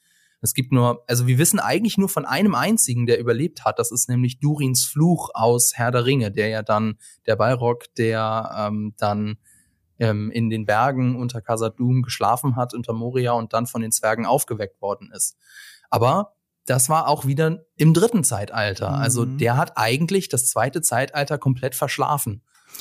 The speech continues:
Speaker 1: Und da ist jetzt so die Frage, weckt also die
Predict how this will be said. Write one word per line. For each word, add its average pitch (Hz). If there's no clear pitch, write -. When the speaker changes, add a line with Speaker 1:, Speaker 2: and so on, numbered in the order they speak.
Speaker 1:
Und 107
da 117
ist 131
jetzt 156
so 151
die 139
Frage, 127
weckt 120
also 127
die 113